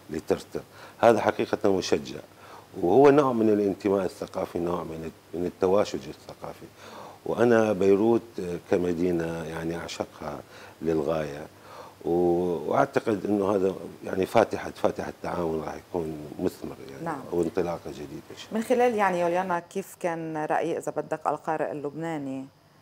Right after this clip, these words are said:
Speaker 2: آه، هل كان لك، آه، يعني، وصلك، آه، آه، رسائل، وصلك، آه، آه، أي، آه، إذا بدك، نقد من قبل
Speaker 1: النقد،
Speaker 2: القراء؟
Speaker 1: آه، حقيقة لا،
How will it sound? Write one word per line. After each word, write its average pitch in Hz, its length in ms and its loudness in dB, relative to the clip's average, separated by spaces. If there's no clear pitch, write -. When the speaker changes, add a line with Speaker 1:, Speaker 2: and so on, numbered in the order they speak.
Speaker 2:
آه، 135 140 -6
هل 156 160 -6
كان 147 320 -6
لك، 143 200 -4
آه، 135 500 -8
يعني، 131 520 -12
وصلك، 143 340 -6
آه، - 240 -12
آه، - 640 -12
رسائل، 147 720 -6
وصلك، 131 400 -8
آه، 131 420 -8
آه، - 260 -4
أي، 156 520 -4
آه، 131 480 -10
إذا 143 200 -4
بدك، 156 320 -4
نقد 180 300 -2
من 143 100 -14
قبل 139 280 -4
Speaker 1:
النقد، 95 500 4
Speaker 2:
القراء؟ 139 240 4
Speaker 1:
آه، 101 840 0
حقيقة 117 640 4
لا، 107 300 2